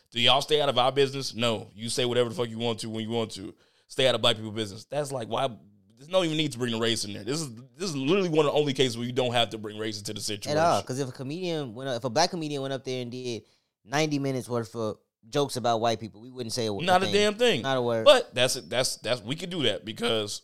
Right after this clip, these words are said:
Speaker 1: slavery, nigga. So, but
Speaker 2: I mean, I get it.
Speaker 1: Yeah, fuck it. But at the same time, I'm like, "Gee, like, y'all gotta, y'all gotta know how, how stupid y'all sound sometimes." And it's Jimmy Kimmel. Jimmy Kimmel, Kimmel has earned the right to talk about whatever he wants to, honestly, at this point.
Speaker 2: Yeah, he
Speaker 1: 'Cause,
Speaker 2: can't,
Speaker 1: like
Speaker 2: he can't just go over the line, but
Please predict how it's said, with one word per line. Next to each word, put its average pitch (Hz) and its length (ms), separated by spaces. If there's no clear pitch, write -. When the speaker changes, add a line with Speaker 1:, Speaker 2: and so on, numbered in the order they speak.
Speaker 1:
slavery, 104 440
nigga. 98 120
So, 98 300
but 127 180
Speaker 2:
I 131 40
mean, 165 140
I 165 100
get 117 200
it. 107 180
Speaker 1:
Yeah, 147 200
fuck 156 200
it. 95 140
But 139 360
at 165 80
the 170 80
same 185 200
time, 165 220
I'm 151 60
like, 135 180
"Gee, 135 160
like, 131 180
y'all 156 180
gotta, 127 280
y'all 139 160
gotta 113 340
know 113 280
how, 107 160
how 107 160
stupid 104 320
y'all 98 160
sound 95 340
sometimes." 82 360
And 190 140
it's 196 80
Jimmy 160 220
Kimmel. 131 360
Jimmy 160 240
Kimmel, 160 200
Kimmel 135 420
has 120 240
earned 127 220
the - 20
right 117 120
to 107 60
talk 120 180
about 104 200
whatever 113 260
he 107 60
wants 113 320
to, 95 180
honestly, 104 380
at - 80
this 107 160
point. - 260
Speaker 2:
Yeah, 131 280
he 190 80
Speaker 1:
'Cause, 202 140
Speaker 2:
can't, 139 40
Speaker 1:
like 120 180
Speaker 2:
he 202 80
can't 156 280
just 104 200
go 113 220
over 98 140
the 95 60
line, 104 360
but 95 220